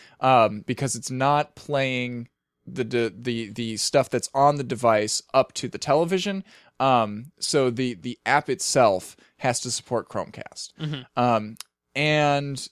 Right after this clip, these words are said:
Speaker 1: the, on the video side of things, we have a little bit less cohesion on
Speaker 2: Significantly less, I'd say.
Speaker 1: Yeah, yeah.
Speaker 2: And, and so this, this, this la-, lack of cohesion is due to, you know, all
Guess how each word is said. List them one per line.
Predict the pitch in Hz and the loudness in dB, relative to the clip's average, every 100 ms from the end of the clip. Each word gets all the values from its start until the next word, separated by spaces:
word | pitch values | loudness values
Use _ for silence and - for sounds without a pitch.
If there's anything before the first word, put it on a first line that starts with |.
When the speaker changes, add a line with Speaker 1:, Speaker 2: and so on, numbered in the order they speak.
| _ _ - | _ _ -16
Speaker 1:
the, | 131 127 147 147 139 | -12 -2 0 0 0
on | 156 160 | 0 2
the | |
video | 131 135 202 214 208 185 | -2 0 0 2 2 2
side | - 180 185 | 4 4 4
of | 175 | 0
things, | - 175 180 180 180 - _ _ - | 0 0 0 -2 -4 -6 _ _ -4
we | 147 151 | -2 2
have | 160 151 | 2 4
a | 147 | 2
little | 139 147 175 180 | 2 2 4 2
bit | 147 147 156 147 - | 2 0 2 0 -4
less | 127 131 131 139 139 139 - - - _ _ _ _ - | -10 -8 0 6 6 6 2 -4 -6 _ _ _ _ -14
cohesion | - 165 143 - 165 151 147 117 113 98 90 - | -2 0 0 -4 -6 -4 -2 -2 -4 -6 -12 -12
on | 107 113 110 107 | -2 0 2 2
Speaker 2:
Significantly | - 190 208 185 151 139 | 0 2 2 2 0 -2
less, | 139 135 135 | -4 -4 -4
I'd | 147 139 | -4 0
say. | 139 156 135 | 4 6 8
Speaker 1:
Yeah, | 127 117 110 120 156 | 6 4 2 -4 -6
yeah. | 139 127 107 | 2 4 4
Speaker 2:
And, | 185 | 2
and | 180 | 0
so | - 185 | 4 4
this, | 220 - | 2 -2
this, | - 180 196 - | -4 -4 -4 -6
this | - 165 - - - _ _ | -8 -8 -8 -10 -14 _ _
la-, | 151 151 170 - _ - | -8 -2 -2 -4 _ -2
lack | 180 208 175 | 2 2 0
of | - | -2
cohesion | 139 180 160 151 139 | 0 0 -2 -2 -4
is | 135 | -6
due | 135 143 143 139 | -2 0 0 -2
to, | - 143 135 127 123 _ _ _ _ | -4 -4 -4 -6 -10 _ _ _ _
you | - | -14
know, | 135 | -4
all | 175 | 2